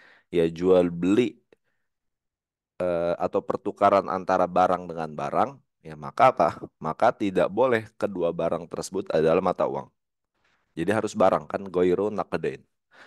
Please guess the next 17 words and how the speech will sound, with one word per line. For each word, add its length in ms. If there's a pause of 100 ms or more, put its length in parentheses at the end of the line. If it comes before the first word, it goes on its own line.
(180)
Karena 240 (100)
kalau 300
mata 320
uang, 240
maka 300
ini 100
bukan 400
bai 160
muqayyadah, 800
ya, 160
bukan 480 (160)
barter, 400
tetapi 400
apa? 160
Bai 400
sorf, 480 (320)
yaitu 320